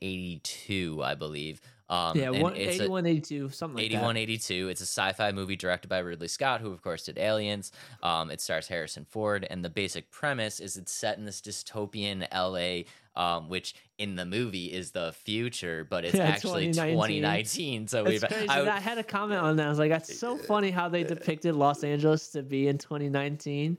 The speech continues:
Speaker 1: So do you love
Speaker 2: Imagine if
Speaker 1: that?
Speaker 2: it did. Imagine
Speaker 1: Yeah.
Speaker 2: if that's what the world was. That'd be
Speaker 1: Right?
Speaker 2: crazy.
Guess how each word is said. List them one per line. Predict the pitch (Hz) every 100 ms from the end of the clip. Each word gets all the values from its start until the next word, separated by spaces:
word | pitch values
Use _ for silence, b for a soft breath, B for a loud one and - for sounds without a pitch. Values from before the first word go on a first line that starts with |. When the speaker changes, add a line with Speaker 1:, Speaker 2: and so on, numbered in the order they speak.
| -
Speaker 1:
So | - 117
do | 247
you | -
love | - 95
Speaker 2:
Imagine | 101 95
if | 95
Speaker 1:
that? | 254 -
Speaker 2:
it |
did. | 135 127 139 170 - -
Imagine | 175 190 240 110
Speaker 1:
Yeah. | 95
Speaker 2:
if |
that's | 151 156 175
what | 175 175
the | 160
world | 135 131 135
was. | 131 127 151 - - _ -
That'd | 104
be | 95
Speaker 1:
Right? | 98
Speaker 2:
crazy. | 160 - -